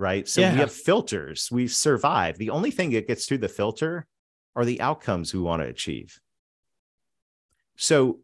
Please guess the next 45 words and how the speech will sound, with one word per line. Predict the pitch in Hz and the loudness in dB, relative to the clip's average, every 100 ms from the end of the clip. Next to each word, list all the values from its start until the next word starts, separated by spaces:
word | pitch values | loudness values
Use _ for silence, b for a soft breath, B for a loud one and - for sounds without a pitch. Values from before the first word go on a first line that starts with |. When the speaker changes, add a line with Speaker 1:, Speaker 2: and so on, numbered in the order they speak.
| _ | _
Speaker 1:
you | 135 | 0
know, | 120 | 2
we | 117 | 0
can | 208 151 | 0 0
have | 104 | 0
the | 90 | -2
prettiest, | - - 165 139 98 - - _ _ - - _ _ _ _ _ _ | -6 -6 -2 0 -2 -4 -10 _ _ -18 -18 _ _ _ _ _ _
nicest, | 139 123 135 147 - 139 117 - - | -4 -2 0 0 0 0 0 -2 -6
most | 123 120 110 87 | -2 0 0 -6
beautiful | 92 131 170 - 147 | -4 0 0 0 -4
stuff | - 127 123 117 107 | -2 2 2 2 0
launched | 110 127 - - | -2 -2 -6 -6
in | 107 | -4
the | 95 | -4
right | 92 131 - | -2 -4 -4
cadence | - 123 123 127 120 | -4 -2 -2 -4 -6
on | 107 | -6
the | 92 | -4
right | 104 139 | -2 -4
platform | - 120 123 - - 127 123 123 107 | -4 -2 -2 -4 -8 -4 -2 -2 -4
with | 92 | -6
the | 101 | -4
right | 113 131 - | -2 -2 -4
blah, | - 113 127 | -4 -2 0
blah, | 117 | -4
blah, | 104 120 | 0 4
Speaker 2:
Right | 143 151 | 4 4
Speaker 1:
blah, | 110 | 4
blah. | |
Speaker 2:
time | 139 147 | 4 4
of | 139 | 2
day. | 117 131 131 135 135 139 120 | 4 6 6 6 4 0 -2
Yeah, | 135 123 117 | -2 -2 2
Speaker 1:
But | 147 | 2
Speaker 2:
all | 120 | 2
that, | 143 | 0
Speaker 1:
all | 135 160 | 4 6
Speaker 2:
yeah. | 165 | 6
Speaker 1:
of | |
that | 127 120 117 110 | 6 4 6 4
is | 104 92 - _ _ - | 2 -4 -10 _ _ -20
pointless | - 127 151 175 98 87 80 - - - _ | -12 -6 -6 -6 -4 -4 -4 -6 -8 -10 _
unless | 110 104 101 110 101 - | -6 -2 0 0 -2 -6
we | - 101 92 | -6 -4 -4
have | 90 90 85 80 80 | 0 2 2 -2 -6